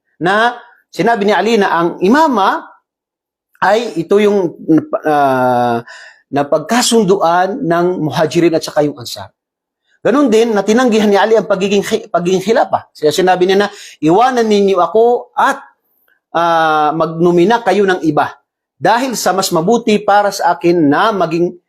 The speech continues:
mabuting tagapayo ninyo kaysa maging inyong ministro o pinuno." Ito ay sa Nahjul Balaga one hundred eighty-one. Tinanggihan ni Ali ang pagiging imama, kung ito ay galing kay Allah,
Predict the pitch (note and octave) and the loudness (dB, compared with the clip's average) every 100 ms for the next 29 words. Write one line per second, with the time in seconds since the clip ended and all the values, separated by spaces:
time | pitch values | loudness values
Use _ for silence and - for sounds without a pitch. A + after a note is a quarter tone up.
0 | _ _ C3 D3+ A3+ A#3 G#3+ G3 D#3+ D3 | _ _ -8 0 0 2 0 0 0 0
1 | D3 F#3 F#3+ F3+ E3 D3 C#3+ F#3 G3+ G#3 | 0 0 0 0 0 2 2 2 2 0
2 | G#3 - D3+ E3 D#3+ D3 C#3+ D#3+ E3 D#3+ | -2 -4 -4 -2 0 0 0 0 0 -2
3 | D3+ C#3 D3 D3 C3+ C3 D3+ - - C3 | -2 2 2 2 0 2 0 -2 -8 -8
4 | C3 D3 C3+ A2+ - C3+ E3 C3 C#3+ C#3+ | -2 0 0 -2 -8 -2 -2 0 -2 -2
5 | C3+ B2+ D3 D#3+ D3 C3+ B2+ D3 C#3 - | -2 -2 0 2 2 0 -2 -6 -8 -12
6 | - A#2 G#2+ - - - E3+ G#3+ A3 G3+ | -14 -12 -10 -12 -16 -4 0 2 2 0
7 | G3+ F3 D#3 F#3 C#3 - _ _ _ - | 2 0 0 0 -4 -6 _ _ _ -6
8 | G3+ G3+ F3 D#3+ E3 D#3+ C#3+ C3+ A#2+ G#2 | -4 -4 -4 -2 -2 0 0 0 -2 -6
9 | - _ _ - - G3 E3+ E3+ E3 C#4 | -12 _ _ -8 -4 0 2 2 0 0
10 | B3 G#3+ G#3+ A3 G3+ F#3+ E3+ D#3+ D#3 A#2 | 0 2 0 0 -2 -2 -2 -2 0 0